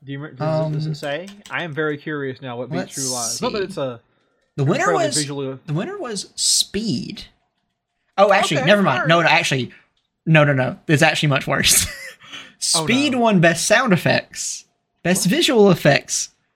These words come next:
Speaker 2: went to the movie that won Best Picture in nineteen ninety-five. That has stood the test of time, Forrest Gump.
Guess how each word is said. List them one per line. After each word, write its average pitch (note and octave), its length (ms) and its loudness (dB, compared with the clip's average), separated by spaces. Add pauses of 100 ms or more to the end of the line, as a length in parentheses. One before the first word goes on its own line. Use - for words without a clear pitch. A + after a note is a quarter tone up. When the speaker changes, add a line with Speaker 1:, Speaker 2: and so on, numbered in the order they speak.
(200)
Speaker 2:
went D3+ 200 -2
to E3 100 2
the C#3+ 100 6
movie F#3 280 4
that E3+ 120 0
won D#3 200 2
Best D#3 220 2
Picture C#3+ 300 -2
in B2+ 60 -4
nineteen C#3+ 280 -6
ninety-five. D#3 640 -6 (840)
That C#3 80 -2
has C3+ 160 0
stood E3 280 0
the G3+ 80 2
test G#3 220 2
of - 60 -10
time, D#3+ 540 0 (540)
Forrest D3 380 2
Gump. A2 280 2